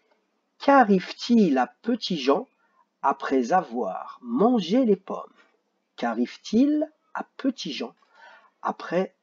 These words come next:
avoir mangé les pommes ? Numéro deux. Coche le résumé de l'épisode.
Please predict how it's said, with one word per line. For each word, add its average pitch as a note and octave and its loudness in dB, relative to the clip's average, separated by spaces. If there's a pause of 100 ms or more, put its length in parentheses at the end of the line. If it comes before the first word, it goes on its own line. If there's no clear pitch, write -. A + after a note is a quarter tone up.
(280)
avoir G#2 -12
mangé C#3 -4
les B2 -8 (120)
pommes ? - -18 (2500)
Numéro B3 6
deux. E3 0 (720)
Coche - 8
le C#3 8
résumé F#3+ 6
de C#3+ 2
l'épisode. - -2